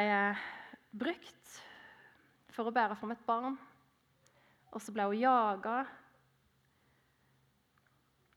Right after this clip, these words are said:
av Sara, og så var hun fortvilt og kjente seg alene. Og så,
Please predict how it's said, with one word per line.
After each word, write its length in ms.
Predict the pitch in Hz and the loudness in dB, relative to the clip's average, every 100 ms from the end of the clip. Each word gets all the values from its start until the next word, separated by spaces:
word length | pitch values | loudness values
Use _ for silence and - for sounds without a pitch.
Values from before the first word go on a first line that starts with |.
| _ - - | _ -20 -10
av 100 | - - | -8 -6
Sara, 460 | 233 214 220 233 240 262 - - - _ _ _ _ | -2 -2 0 0 0 -2 -8 -20 -20 _ _ _ _
og 80 | 220 | -16
så 160 | - 214 | -10 -4
var 140 | 214 | -4
hun 60 | 220 | -6
fortvilt 720 | - - 240 247 277 - - | -12 -12 -10 -8 -10 -16 -12
og 80 | 233 | -4
kjente 300 | 262 226 190 | -4 -4 -4
seg 120 | 202 226 | -2 2
alene. 380 | 233 185 196 247 - _ _ _ _ _ _ _ - | 2 2 -4 -8 -14 _ _ _ _ _ _ _ -16
Og 80 | - | -14
så, 220 | - - | -8 -2